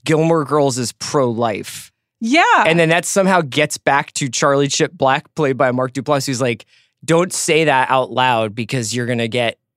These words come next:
Speaker 1: you're never gonna get the anchor seat if you're against the Gilmore Girls."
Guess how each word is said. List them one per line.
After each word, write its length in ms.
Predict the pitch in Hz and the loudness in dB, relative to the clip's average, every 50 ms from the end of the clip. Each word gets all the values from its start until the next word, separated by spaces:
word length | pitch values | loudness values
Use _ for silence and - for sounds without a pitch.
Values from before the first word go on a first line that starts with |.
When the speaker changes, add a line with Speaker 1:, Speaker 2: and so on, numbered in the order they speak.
| _ _ - | _ _ -4
Speaker 1:
you're 140 | 151 139 | -2 0
never 260 | 139 143 139 131 147 131 | 2 0 0 0 0 -2
gonna 180 | 143 131 127 | -2 -2 -2
get 220 | 123 139 127 - - | -2 -4 -6 -6 -6
the 140 | 127 - | -8 -4
anchor 280 | 135 127 120 - 127 120 | -2 -2 -2 -2 -4 -6
seat 280 | - - 120 110 107 - | -4 -6 -6 -6 -6 -8
if 140 | 113 107 - | -8 -8 -6
you're 180 | 123 123 120 - | -6 -6 -4 -4
against 460 | 143 131 107 - 131 117 117 - - | -6 -8 -4 -4 -4 -2 -2 -4 -6
the 80 | - 120 | -8 -8
Gilmore 400 | 110 127 120 117 131 143 151 156 | -6 -4 -4 -2 -2 -2 -2 -2
Girls." 440 | 156 185 185 190 202 214 - - - | -2 -2 0 0 -2 -2 -4 -8 -12